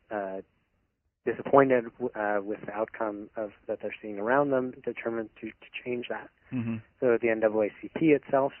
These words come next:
Speaker 1: um, uh, expands dramatically, particularly in the South,
Speaker 2: Mm-hmm.
Speaker 1: where it had almost not existed
Speaker 2: Hmm.
Speaker 1: before the
Speaker 2: Yeah.
Speaker 1: war.
Speaker 2: Yeah.
Speaker 1: Uh,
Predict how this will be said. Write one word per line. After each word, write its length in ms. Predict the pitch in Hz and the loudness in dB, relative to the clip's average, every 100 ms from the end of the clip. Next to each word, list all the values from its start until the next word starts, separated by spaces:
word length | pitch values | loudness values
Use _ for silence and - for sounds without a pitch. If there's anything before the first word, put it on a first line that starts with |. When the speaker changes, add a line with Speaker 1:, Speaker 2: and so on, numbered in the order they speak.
| - | -4
Speaker 1:
um, 420 | 113 113 113 120 - 120 | -2 -2 -4 -10 -8 -4
uh, 280 | 110 110 110 | -4 -4 -8
expands 540 | 135 - 120 113 113 - | -12 -8 -2 -2 -2 -6
dramatically, 500 | 113 104 107 - 127 | -4 -4 -4 -4 -6
particularly 640 | - - - - 151 123 | -6 -6 -6 -2 -2 -2
in 120 | 104 | -2
the 120 | 95 - | -6 0
South, 280 | 127 113 - - | 2 2 0 -12
Speaker 2:
Mm-hmm. 200 | - 117 | -8 -2
Speaker 1:
where 140 | 120 | 0
it 60 | 110 | 0
had 120 | 113 | -2
almost 320 | 113 127 - | -2 -2 -4
not 160 | 104 101 | -8 -10
existed 400 | 95 101 - 107 - | -12 -14 -14 -16 -10
Speaker 2:
Hmm. 160 | 233 | -8
Speaker 1:
before 340 | 120 120 101 101 | -6 -6 -8 -10
the 80 | - | -8
Speaker 2:
Yeah. 160 | 143 135 | -4 -4
Speaker 1:
war. 180 | - - _ - | -6 -12 _ -12
Speaker 2:
Yeah. 220 | 147 135 - | -8 -8 2
Speaker 1:
Uh, 240 | 127 110 | 6 8